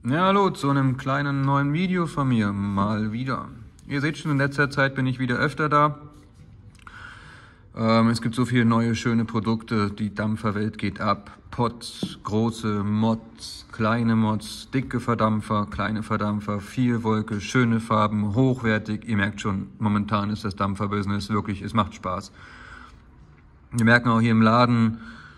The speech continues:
von Woche zu Woche wird's immer mehr, es wird, die Nachfrage ist riesig. Äh, wirklich, also es macht momentan, ist eines der schönsten Jobs auf der Welt. Wir freuen euch, äh, wir freuen uns, wenn ihr in den Laden kommt.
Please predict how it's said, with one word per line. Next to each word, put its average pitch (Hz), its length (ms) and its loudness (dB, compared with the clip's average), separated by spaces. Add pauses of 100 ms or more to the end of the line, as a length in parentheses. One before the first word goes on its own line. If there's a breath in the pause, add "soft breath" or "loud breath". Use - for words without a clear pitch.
(120)
von 110 200 0
Woche 127 260 2
zu 117 180 -2
Woche 120 380 2
wird's 104 200 -2
immer 120 260 2
mehr, 117 340 2
es 107 200 -2
wird, 110 360 -6
die 110 60 -2
Nachfrage 117 680 2
ist 110 180 0
riesig. 120 560 2 (600 loud breath)
Äh, 110 300 0
wirklich, 110 300 0
also 98 160 -2
es 92 100 -6
macht 104 220 0
momentan, 101 500 -2
ist 104 140 -6
eines 101 200 -4
der 95 220 -4
schönsten 101 460 -2
Jobs 92 320 -6
auf 90 100 -10
der 95 160 -12
Welt. - 300 -12
Wir 120 120 0
freuen 123 300 4
euch, 117 360 -2 (200)
äh, 117 100 0
wir 113 120 2
freuen 120 260 2
uns, 117 220 0
wenn 110 80 -2
ihr 110 100 0
in 110 60 2
den - 20 2
Laden 117 300 2
kommt. 107 340 0